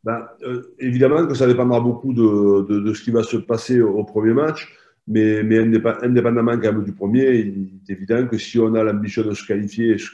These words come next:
qui est le cas, il faut qu'on arrive à, à, évidemment à, à battre, à battre les Gallois chez nous. On sait que c'est une équipe qui est très joueuse, notamment une troisième ligne remarquable, qui est la troisième ligne du, du Pays de Galles,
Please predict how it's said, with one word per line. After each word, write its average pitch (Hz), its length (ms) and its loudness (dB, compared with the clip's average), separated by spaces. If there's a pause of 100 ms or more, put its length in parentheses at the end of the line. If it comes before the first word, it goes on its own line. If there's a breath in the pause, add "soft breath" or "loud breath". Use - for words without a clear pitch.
qui 101 60 -8
est 95 40 -4
le 95 120 -6
cas, 139 240 0
il 117 80 0
faut 101 100 -6
qu'on 98 180 -4
arrive 95 260 -4
à, 90 300 -10 (440)
à, 85 100 -10
évidemment 101 540 -4
à, 90 680 -10
à 95 40 -8
battre, 95 440 -8
à 98 60 -6
battre 101 240 -4
les 101 100 0
Gallois 101 300 0
chez 104 180 -8
nous. 156 320 2 (540 soft breath)
On 101 60 -2
sait 123 140 0
que 104 60 -2
c'est 107 180 -10
une 113 100 2
équipe 110 320 -4
qui 101 60 -6
est - 20 -8
très 123 220 0
joueuse, 139 420 6
notamment 117 600 2
une 107 200 0
troisième 110 460 -2
ligne 110 160 0
remarquable, 123 680 -2
qui 104 100 -6
est - 20 0
la 98 60 -2
troisième 104 340 -4
ligne 101 160 -4
du, 95 300 -18 (500)
du 95 80 -12
Pays 104 180 -4
de 98 80 -2
Galles, 127 360 0